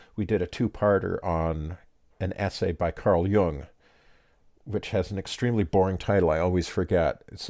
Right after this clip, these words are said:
on the relations of analytic psychology to poetry, or maybe poetry to analytic psychology. In any event, a rather dry title. Um, but he makes a point that, you know, the way he thinks about the artwork is almost as a kind of a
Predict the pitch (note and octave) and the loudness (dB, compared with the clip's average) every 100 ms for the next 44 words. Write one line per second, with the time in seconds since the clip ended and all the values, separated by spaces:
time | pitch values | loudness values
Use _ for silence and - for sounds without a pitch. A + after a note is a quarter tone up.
0 | - G#2 G2+ G2+ G#2+ A2+ B2+ C#3 - B2+ | -2 0 2 4 6 8 6 4 -2 -4
1 | B2 B2 B2 A#2+ - - - F#2+ - A2 | -4 -2 -2 -4 -6 -8 0 0 0 0
2 | A2+ A#2+ A#2 G#2+ - - G#2 F#2 - G2 | 2 6 6 4 2 2 2 2 2 4
3 | G2 F2+ - F#2+ F#2+ - - F#2 E2+ - | 4 2 -4 -6 -6 -10 -8 -4 -4 -4
4 | - E2 D2+ - G#1 G1+ - _ _ _ | -2 -2 -2 -6 -12 -14 -18 _ _ _
5 | _ _ _ _ _ - E2+ D#2+ D2 D2+ | _ _ _ _ _ -8 -4 -4 -4 -6
6 | - F2+ D#2 - D2 C#2 E2 D2 D2 D2 | 0 0 0 -4 -8 -6 -4 -4 -4 -6
7 | - D2+ - D2+ C#2+ - C2 _ G2+ F#2 | -6 -6 -2 -2 -2 -6 -16 _ 0 0
8 | E2+ D2+ C#2 - - - _ - - _ | 0 -2 -6 -10 -16 -20 _ -20 -20 _
9 | F2 D#2 D2 C#2+ D2+ E2+ C2+ C#2 - D2 | -10 -6 -6 -8 -8 -6 -6 -6 -4 -4
10 | - - - - - - _ - G2 F2+ | -4 -12 -20 -20 -20 -20 _ -4 -2 0
11 | E2+ - _ C3 F#3 A3 A3+ - - D3 | -4 -12 _ -2 0 -2 -2 -2 -2 -2
12 | D3+ - - - - _ _ _ C#3+ C3 | -2 0 2 2 -2 _ _ _ 0 2
13 | C3 C#3+ D#3+ - D#3+ E3+ E3 C#3+ B2+ A2+ | 4 4 4 0 -6 -6 -6 0 0 2
14 | - - A#2 A2 F#2 E2+ F#2+ - A#2 A#2+ | -2 2 2 2 -2 -2 -8 -4 -2 0
15 | A#2+ - G2 - - - G2+ F#2 D#2+ E2 | -2 0 -2 -2 -8 -6 -4 -4 -2 -2
16 | D#2 C#2+ | -2 -4